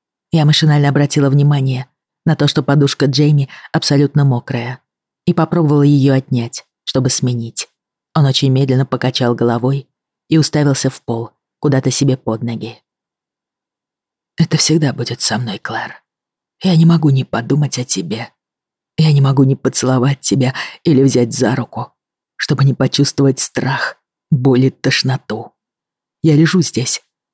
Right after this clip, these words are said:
и чувствую, что умираю без тебя, без прикосновений твоих рук. Но только ты дотрагиваешься до моего тела, мне кажется, что меня одолевает рвота от стыда и отвращения к себе.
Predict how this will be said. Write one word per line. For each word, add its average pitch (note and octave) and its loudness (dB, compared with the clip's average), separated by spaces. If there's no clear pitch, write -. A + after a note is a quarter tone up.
и E3+ 0
чувствую, D#3 2
что D#3 0
умираю E3+ 4
без - -4
тебя, B2+ -4
без D#3+ 4
прикосновений D3+ 2
твоих C3+ -2
рук. - -10
Но D3 6
только C#3+ 0
ты D3 2
дотрагиваешься C#3 2
до C3 2
моего C3+ 4
тела, C#3 0
мне E3+ 4
кажется, C#3+ 0
что - 0
меня D3 4
одолевает D3 4
рвота D3 0
от - -2
стыда D3+ 2
и - 4
отвращения B2+ -2
к - -8
себе. A#2 -6